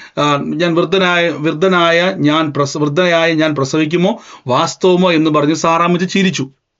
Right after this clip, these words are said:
അപ്പൊ യഹോവയുടെ മറുപടി നോക്കി, യഹോവ പറയുന്നു, "ഞാൻ യഹോവയ്ക്ക് കഴിയാത്ത വല്ല കാര്യമുണ്ടോ?" അടുത്ത വാക്യത്തിൽ പറഞ്ഞു, "ഒരാണ്ട് കഴിഞ്ഞിട്ട് ഈ സമയമാകുമ്പോൾ ഞാൻ നിന്റെ അടുക്കൽ മടങ്ങി വരും."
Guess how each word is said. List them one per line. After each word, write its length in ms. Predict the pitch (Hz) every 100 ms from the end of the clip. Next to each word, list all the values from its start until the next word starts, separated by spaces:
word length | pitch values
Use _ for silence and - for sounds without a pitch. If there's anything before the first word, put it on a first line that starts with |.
| _ _ _ _
അപ്പൊ 120 | 190 214
യഹോവയുടെ 440 | 208 202 185 165
മറുപടി 320 | 151 156 175
നോക്കി, 200 | 170 160
യഹോവ 400 | 160 151 202 202
പറയുന്നു, 200 | 151 151
"ഞാൻ 100 | 156
യഹോവയ്ക്ക് 380 | 170 214 208 185
കഴിയാത്ത 300 | 147 160 156
വല്ല 240 | 147 143
കാര്യമുണ്ടോ?" 600 | 180 208 214 180 131 - _ _ _ _ _ _ _
അടുത്ത 140 | 196 220
വാക്യത്തിൽ 340 | 208 190 190
പറഞ്ഞു, 280 | 180 170 190 - -
"ഒരാണ്ട് 600 | 196 226 180 175 190 185
കഴിഞ്ഞിട്ട് 380 | 156 147 156 143
ഈ 280 | 160 151 185
സമയമാകുമ്പോൾ 960 | 190 151 175 165 147 143 139 143 139
ഞാൻ 240 | 135 156 175
നിന്റെ 180 | 147 139
അടുക്കൽ 300 | 131 131 135
മടങ്ങി 340 | 131 135 156
വരും." 220 | 131 104